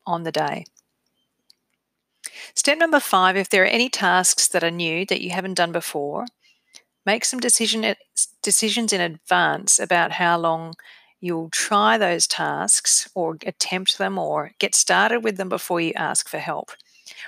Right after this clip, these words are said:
or when and who you'll ask for help. So, for example, if you've never used Instagram before, you might allocate two hours trying to learn how to use that. And depending on how tho-,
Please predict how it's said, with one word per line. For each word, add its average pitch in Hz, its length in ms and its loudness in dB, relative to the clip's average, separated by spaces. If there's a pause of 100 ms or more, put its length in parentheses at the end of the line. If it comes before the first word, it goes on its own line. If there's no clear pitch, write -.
(120)
or 233 380 8
when 226 180 4
and 202 160 0
who 185 140 0
you'll 202 420 0
ask - 320 -6
for 151 100 -14
help. 147 300 -12 (720)
So, 190 180 0
for 208 100 0
example, 190 420 2
if 185 120 -2
you've 190 160 -2
never 202 220 0
used 185 280 -4
Instagram 190 520 0
before, 170 540 -4 (300)
you 226 120 0
might 226 260 4
allocate 180 480 0
two 165 240 0
hours 170 400 2
trying 160 300 -2
to - 80 -8
learn 160 220 -4
how 156 100 -4
to 156 80 -4
use 175 300 -2
that. - 400 -2 (460)
And 196 200 0
depending 226 340 2
on 202 80 0
how 170 240 2
tho-, 165 280 0